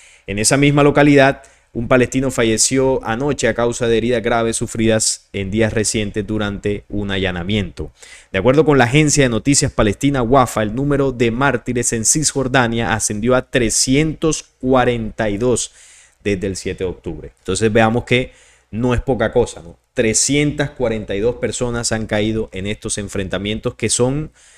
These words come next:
suaves en comparación a lo de, a lo de Gaza.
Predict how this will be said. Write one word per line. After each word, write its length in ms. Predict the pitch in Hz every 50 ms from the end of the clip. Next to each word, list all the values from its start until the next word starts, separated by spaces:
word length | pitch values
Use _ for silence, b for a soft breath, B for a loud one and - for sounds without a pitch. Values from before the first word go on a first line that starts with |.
| b b
suaves 920 | b - - - 156 151 151 147 135 127 127 147 147 - - - - - -
en 220 | - 123 117 113 107
comparación 920 | - 117 110 107 95 - 110 101 101 98 - - 117 117 117 123 127 120 - _ -
a 160 | 90 95 98
lo 240 | 95 95 95 92 90
de, 280 | 90 90 87 85 85 -
a 80 | 87 90
lo 100 | 90 85
de 120 | 82 82
Gaza. 360 | 82 80 80 - - 76 -